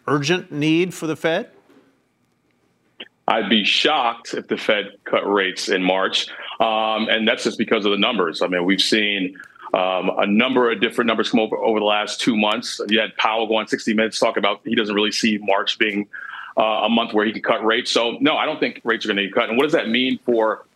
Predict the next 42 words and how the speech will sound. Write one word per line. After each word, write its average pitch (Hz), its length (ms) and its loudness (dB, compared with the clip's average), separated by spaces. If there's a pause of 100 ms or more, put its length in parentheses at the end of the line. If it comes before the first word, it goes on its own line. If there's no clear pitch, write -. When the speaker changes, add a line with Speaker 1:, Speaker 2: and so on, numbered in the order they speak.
Speaker 2:
you 117 80 2
know, 110 80 0
my 131 160 2
client? 101 420 -2 (380)
Uh, 107 140 2
my 123 100 2
client's 135 400 -2
not 120 300 0
buying 131 260 0
housing. 120 380 0
I - 20 -4
mean, 98 140 -4
you 135 40 -2
just 123 140 0
saw 135 140 2
the 101 100 -2
housing 127 300 0
numbers 107 200 0
that 98 140 0
came 101 240 0
out. 101 220 0 (360)
Um, 107 360 0 (100)
they're, 127 340 0
the, 113 220 -4
the 101 180 -8
rates 151 320 0
are 113 160 2
over 113 140 0
seven 131 260 0
percent 135 280 0
on 127 80 0
the 123 60 0
thirty-year 123 400 2
fixed. - 520 -2
Uh, 98 300 0
folks 139 260 0
are 117 80 0
staying 120 380 -2
where 110 240 2
they 131 180 2
are. 107 320 0 (320)
Um, 104 500 0